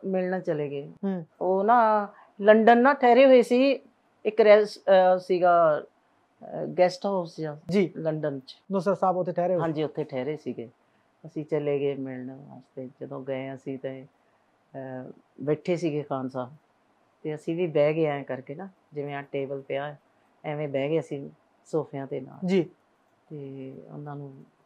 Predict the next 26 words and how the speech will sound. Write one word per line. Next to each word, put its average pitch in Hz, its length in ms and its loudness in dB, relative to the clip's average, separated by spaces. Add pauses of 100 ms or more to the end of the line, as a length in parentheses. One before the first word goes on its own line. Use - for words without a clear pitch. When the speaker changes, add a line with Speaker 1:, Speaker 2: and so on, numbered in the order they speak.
(120)
Speaker 1:
ਦੁਆ 156 240 2
ਸਲਾਮ 151 340 0
ਕੀਤੀ, 151 560 -6
ਪੈਰ 147 240 -4
ਫੜੇ। 156 320 0
ਮੈਂ, 151 520 -12 (520)
ਮੈਂ 151 140 -6
ਕਿਹਾ, 165 140 -2
"ਜੀ, 185 260 0
ਅੱਜ 151 140 0
ਸਾਡਾ 151 320 2
ਤਾਂ 165 100 2
ਹੱਜ 147 300 -2
ਹੋ 160 180 -4
ਗਿਆ।" 123 280 -8 (180)
Speaker 2:
ਹੂੰ। 208 240 -2 (380)
Speaker 1:
ਮੈਂ 160 160 -12
ਕਿਹਾ, 160 280 -6
"ਬਈ, 147 360 -10
ਤੁਹਾਡਾ 147 380 -4 (100)
ਬੜੀ 175 360 2
ਰੀਝ 180 260 -2
ਸੀਗੀ 160 320 -8
ਤੁਹਾਨੂੰ 165 380 -2
ਵੇਖਣ 151 400 -8
ਦੀ।" 143 200 -12